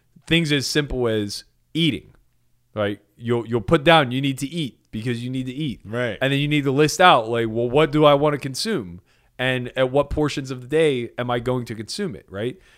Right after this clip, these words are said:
Speaker 1: And the same thing for,
Speaker 2: It's like,
Speaker 1: like, work.
Speaker 2: preparing for success. Like,
Speaker 1: Yeah,
Speaker 2: kind of,
Speaker 1: effectively.
Speaker 2: yeah.
Speaker 1: So he's like, you write that list down, you set your alarm, and then you go to bed.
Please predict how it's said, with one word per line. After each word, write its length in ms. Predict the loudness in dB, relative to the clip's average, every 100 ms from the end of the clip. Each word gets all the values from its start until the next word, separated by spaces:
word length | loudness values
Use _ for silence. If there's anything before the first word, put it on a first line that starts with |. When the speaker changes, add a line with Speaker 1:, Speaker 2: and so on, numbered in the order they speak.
| _
Speaker 1:
And 80 | -8
the 60 | -4
same 200 | -2 0
thing 140 | -2
for, 100 | -2
Speaker 2:
It's 40 | -2
like, 100 | 0
Speaker 1:
like, 20 | 0
work. 100 | 0 2
Speaker 2:
preparing 240 | 0 -2
for 140 | -8
success. 640 | -12 -12 -10 -10 -12 -16 -4
Like, 60 | 2
Speaker 1:
Yeah, 160 | 2
Speaker 2:
kind 160 | 0 -6
of, 80 | 0
Speaker 1:
effectively. 360 | 2 0 -4
Speaker 2:
yeah. 100 | -10 -12 -18 -20 _
Speaker 1:
So 140 | -6 -4
he's 120 | 2
like, 240 | 0 0 -8
you 180 | -6 2
write 220 | 6 8
that 200 | 8 6
list 240 | 4 2
down, 300 | 2 2 0 -8 _ _ -8
you 140 | -4
set 340 | -2 2 2
your 140 | 2 2
alarm, 420 | 2 0 -2 -6 _ _ _ _
and 180 | 0 0
then 180 | -2 -2
you 380 | 0 0 -2 -4
go 160 | 2 2
to 60 |
bed. 320 | 2 -4 -6